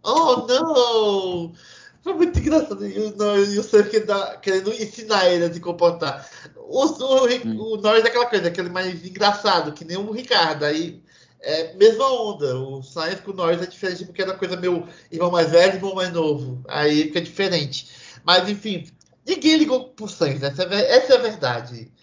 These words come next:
Speaker 1: Até eu estava vendo nas redes sociais a torcida do Sainz reclamando que ninguém falou do terceiro lugar dele. Mas aconteceu tanta coisa que realmente
Speaker 2: Sim.
Speaker 1: o, o Sainz passou despercebido,
Speaker 2: Nem
Speaker 1: né?
Speaker 2: o, nem o Twitter da Fórmula um falou do, <laughs> do Carlos
Speaker 1: Falou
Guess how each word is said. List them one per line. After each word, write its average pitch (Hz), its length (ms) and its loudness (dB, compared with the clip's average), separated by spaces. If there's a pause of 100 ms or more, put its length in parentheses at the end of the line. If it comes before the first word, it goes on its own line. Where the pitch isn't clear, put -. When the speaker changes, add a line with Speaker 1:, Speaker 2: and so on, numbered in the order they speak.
(300)
Speaker 1:
Até 233 260 6
eu 240 60 12
estava 208 280 2
vendo 180 260 -6
nas 165 200 0
redes 160 160 0
sociais 156 680 0 (260)
a 135 120 -6
torcida 147 260 -8
do 160 80 -8
Sainz 170 220 -2
reclamando 180 420 -4
que 208 100 -16
ninguém 165 220 -6
falou 196 240 4
do 196 60 -2
terceiro 190 260 -6
lugar 175 280 -2
dele. 135 440 -4 (600)
Mas 226 180 2
aconteceu 359 340 -2
tanta - 300 -4
coisa 311 340 2
que 294 140 -6
realmente 277 680 -2
Speaker 2:
Sim. 277 380 4
Speaker 1:
o, 214 360 -4 (160)
o - 60 -20
Sainz 220 300 -2
passou 233 240 -2
despercebido, 196 640 -2
Speaker 2:
Nem 190 120 0
Speaker 1:
né? - 60 -8
Speaker 2:
o, - 60 -20 (1040)
nem 165 200 0
o - 20 -4
Twitter 151 460 2
da 147 100 2
Fórmula 143 420 2
um 135 120 -2
falou 123 300 2
do, 135 120 0
<laughs> - 360 -2
do 160 220 -6
Carlos - 120 -6
Speaker 1:
Falou 330 400 4